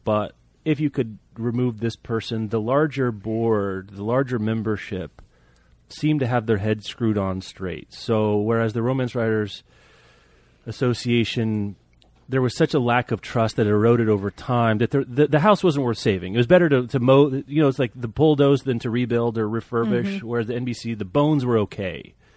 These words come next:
Speaker 1: eh, or, or, you know, uh, sufficiently okay where those involved thought that the house could be salvaged, um, rather than needing the bulldozer, so to speak.
Speaker 2: Yeah, and I think it's meaningful that there are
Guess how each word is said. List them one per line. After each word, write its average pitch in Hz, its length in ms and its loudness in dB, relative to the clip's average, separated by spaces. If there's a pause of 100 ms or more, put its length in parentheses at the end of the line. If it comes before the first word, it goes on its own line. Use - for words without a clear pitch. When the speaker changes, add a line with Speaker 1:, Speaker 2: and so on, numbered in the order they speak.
(320)
Speaker 1:
eh, 113 180 -6
or, 113 320 0
or, 110 180 -2
you 110 80 0
know, 107 140 0
uh, 123 180 -6 (220)
sufficiently 123 640 -2
okay 98 320 -2
where 95 420 -2 (1000)
those 123 300 2
involved 98 760 -2 (280)
thought 98 300 -2 (140)
that 98 320 -8
the 101 80 -8 (140)
house 98 260 -4
could 95 400 -2
be 85 300 -10
salvaged, - 840 -10 (160)
um, 85 400 -12
rather 101 200 0
than 95 180 -2
needing 95 280 -4
the 82 80 -10
bulldozer, 82 720 -12
so - 80 -20
to - 80 -20
speak. - 80 -20 (200)
Speaker 2:
Yeah, 330 200 0
and 330 160 -2 (160)
I 330 120 0
think 349 240 -4
it's 226 260 -2 (640)
meaningful 226 640 2
that 208 140 -4
there 214 140 0
are 202 40 -2